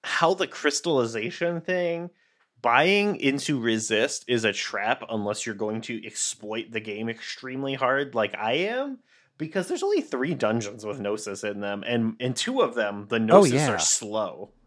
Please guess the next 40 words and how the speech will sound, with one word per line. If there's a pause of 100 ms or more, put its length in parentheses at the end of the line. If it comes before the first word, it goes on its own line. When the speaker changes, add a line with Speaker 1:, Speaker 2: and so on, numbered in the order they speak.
(520)
Speaker 1:
So,
like,
you
just
outspeed
them. (800)
Speaker 2:
Yeah,
I
was
also
surprised
by
how
few
Gnosis,
like, (1080)
you
know,
we
ended
up
fighting.
You
know,
we
ended
up
a
lot,
fighting
a
lot
of
mechs
in
here
and
not
<laughs>
Gnosis.